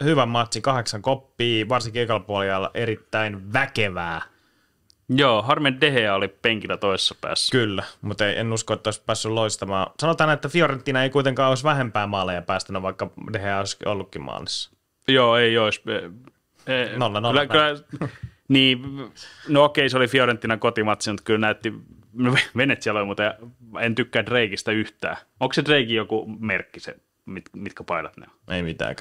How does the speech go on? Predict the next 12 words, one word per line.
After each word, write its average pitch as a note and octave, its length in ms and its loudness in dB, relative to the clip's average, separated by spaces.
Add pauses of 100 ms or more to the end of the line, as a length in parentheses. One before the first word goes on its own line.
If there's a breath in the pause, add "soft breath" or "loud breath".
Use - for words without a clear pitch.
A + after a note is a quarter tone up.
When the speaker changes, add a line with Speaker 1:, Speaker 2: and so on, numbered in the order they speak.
Speaker 2:
Okei, A2 260 0
kun G#2 80 -8
Fre-, C3+ 760 -2
Drakehän B2 420 0
pelasti G#2 400 0
Venezia F#2+ 360 -2
jotain F2+ 200 -4
konkurssilta F2+ 580 -8
Speaker 1:
Okei. G2 240 0 (120)
Speaker 2:
tässä - 220 -6 (160)
kesän F#2 260 -4
aikana. F2+ 280 -10